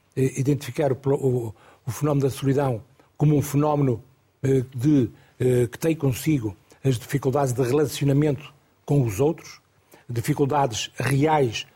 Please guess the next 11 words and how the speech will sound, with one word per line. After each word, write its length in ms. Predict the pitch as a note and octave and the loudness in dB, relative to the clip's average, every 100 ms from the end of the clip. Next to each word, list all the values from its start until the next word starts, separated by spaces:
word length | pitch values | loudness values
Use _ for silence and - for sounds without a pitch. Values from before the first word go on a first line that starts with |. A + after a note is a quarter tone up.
| _ | _
ou 180 | - D#3+ | 0 0
dificuldades 680 | C3 - D3 D3 D3+ C#3 - _ D3 | 0 -6 -4 -2 0 -2 -6 _ 0
em 120 | D3 | 2
termos 260 | D3 C#3+ | 2 2
de 80 | B2 | 2
representação, 800 | D#3+ G3+ - B2+ C3 B2+ - B2+ - _ _ | 0 -2 0 0 0 -2 -6 -10 -14 _ _
né? 120 | - A#2+ _ | -16 -16 _
Nem 140 | - C3 | -2 0
sempre 240 | B2+ D3 | 0 0
elas 120 | C#3 | 0
são, 160 | - C3 | -2 -8